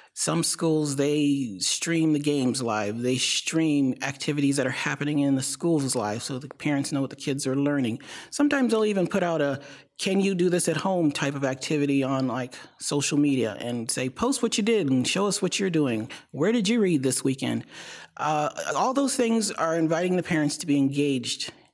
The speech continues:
into the, um, learning process. They have science nights, they have math nights, they have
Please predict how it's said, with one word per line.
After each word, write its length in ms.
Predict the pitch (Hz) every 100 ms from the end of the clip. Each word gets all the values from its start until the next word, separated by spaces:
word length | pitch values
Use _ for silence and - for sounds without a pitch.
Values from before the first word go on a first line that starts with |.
| _
into 640 | - 135 131 - 147 135
the, 340 | 135 135 127 123
um, 440 | 127 127 123 117 - _ _ _ _ - - -
learning 240 | 151 143 139
process. 540 | 139 110 - - -
They 240 | 139 156
have 460 | 143 170 156 139 127
science 480 | - 151 139 117 -
nights, 360 | 120 - -
they 80 | 127
have 340 | 127 143 139 139
math 380 | 143 143 131 156
nights, 320 | 120 - -
they 120 | 143
have 360 | 135 143 135